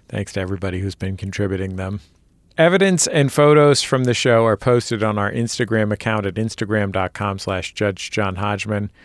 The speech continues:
I think our audience deserves a chance to get a look at this beautiful brick.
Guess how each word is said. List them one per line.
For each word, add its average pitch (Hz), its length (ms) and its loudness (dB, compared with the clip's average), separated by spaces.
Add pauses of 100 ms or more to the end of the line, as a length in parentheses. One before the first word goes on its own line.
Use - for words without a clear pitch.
(420)
I - 120 -2
think 320 200 -2
our 110 260 4
audience 104 460 0
deserves 101 420 -2
a 98 60 -4
chance 120 300 -2
to 110 100 -4
get 104 180 0
a 107 60 0
look 107 220 0
at 110 100 0
this 117 220 0
beautiful 135 440 0
brick. 156 520 0